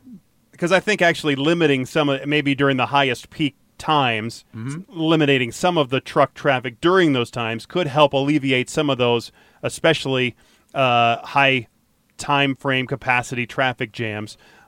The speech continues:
Speaker 1: at least by a little bit, 'cause you can fit three or four vehicles in the space of one semi truck.
Speaker 2: Mm-hmm.
Speaker 1: And they, m-, you're talking about being inconvenienced. Those semis, yeah, could be inconvenienced. They might have to wait until,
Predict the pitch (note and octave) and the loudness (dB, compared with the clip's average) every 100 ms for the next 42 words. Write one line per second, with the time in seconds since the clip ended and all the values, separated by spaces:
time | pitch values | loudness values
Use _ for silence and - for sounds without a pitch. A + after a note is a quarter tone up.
0 | - E3+ G#3 - D3+ C3 D#3+ C#3+ A#2 B2 | -2 -2 0 4 4 6 4 4 2 -2
1 | - C#3+ D3 D3 C3 - F3+ D3 - - | -4 -4 -2 -2 -4 -2 0 2 0 -16
2 | _ _ _ _ _ - E3 E3+ D3 B2+ | _ _ _ _ _ 0 4 6 6 0
3 | - G3+ F#3+ D#3+ B2 A2+ C3+ A#2+ A2+ A#2+ | 2 6 8 8 6 0 0 0 -2 -2
4 | B2 A2+ - D3 B2+ - D3 C3 - C3+ | -4 -4 -6 -4 -4 -4 -2 -2 -2 -4
5 | A2+ C3 C3 B2 A#2 - D3 C3 A2 G#2 | -2 2 2 0 -4 -2 0 0 -2 -4
6 | B2+ F#2+ - - _ _ A2 A2 C#3 C3+ | -6 -6 -8 -20 _ _ -10 -2 0 0
7 | C3+ D3 C#3+ D3 E3+ - - - - D#3+ | 0 0 0 -2 -8 -20 -20 -20 -20 -14
8 | C#3+ D#3 C#3+ C3 B2 C#3+ C3 C#3 B2+ B2 | -2 2 4 2 0 0 0 -2 -2 2
9 | E3 B2+ A#2 C3 B2 E3+ D3+ B2 B2 C3+ | 2 0 -2 -2 2 2 2 0 0 0
10 | B2+ A2+ D#3 C#3+ C3 C3+ C3+ A#2+ C3+ D#3+ | 0 0 -2 -2 -2 -2 -6 -4 0 0
11 | B2 A#2 B2+ C3 B2+ - B2 C3 B2+ C3 | -2 -2 -2 0 -2 -4 0 0 0 -4
12 | A#2 C#3 B2 A#2 | -4 -2 0 0